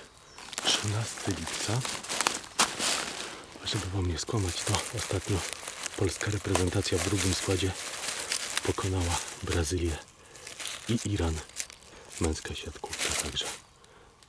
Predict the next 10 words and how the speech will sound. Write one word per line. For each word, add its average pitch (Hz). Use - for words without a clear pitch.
widzicie, 78
że 73
nie 67
ściemniam. -
Jestem -
w -
lesie -
i 98
szukam -
dalej. -